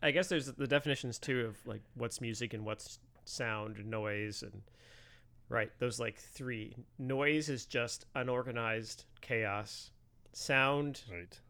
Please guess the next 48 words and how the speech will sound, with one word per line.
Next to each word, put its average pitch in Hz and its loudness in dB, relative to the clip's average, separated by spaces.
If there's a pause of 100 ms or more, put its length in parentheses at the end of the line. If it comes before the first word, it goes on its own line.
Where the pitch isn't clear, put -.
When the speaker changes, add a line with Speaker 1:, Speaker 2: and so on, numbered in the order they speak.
(440)
Speaker 1:
is 117 -2 (1080)
probably 156 6
Speaker 2:
Frequency. 123 6
Speaker 1:
still - 0
unorganized. 113 -2 (180)
Speaker 2:
Yeah, 135 10 (220)
<laughs> - -6
just, 117 -4
like, 110 4
Speaker 1:
And 139 4
then 131 2
music 135 2
Speaker 2:
frequency. 120 0
Speaker 1:
is - -10
sound 123 0
and 113 -4
motion 113 -4
or 101 -8
organized 104 -6
sound. 131 10
Speaker 2:
Organized 107 6
sound 95 2
and 87 0
time, 85 -2
right? 90 -2 (420)
Speaker 1:
You're 131 0
welcome 185 4
to 170 -2
do 147 6
any 143 4
of 117 0
those 113 -2
things. 101 -4 (320)
Speaker 2:
Yes. 117 8
Speaker 1:
Uh, 120 2
as 117 -2
long 131 2
as 143 -2
you 123 -8
don't 123 0
hurt 139 -2
yourself 107 -6 (160)
Speaker 2:
And 127 4
Speaker 1:
on - 8
Speaker 2:
as 127 6
Speaker 1:
your 131 6
Speaker 2:
long 139 8
as 151 2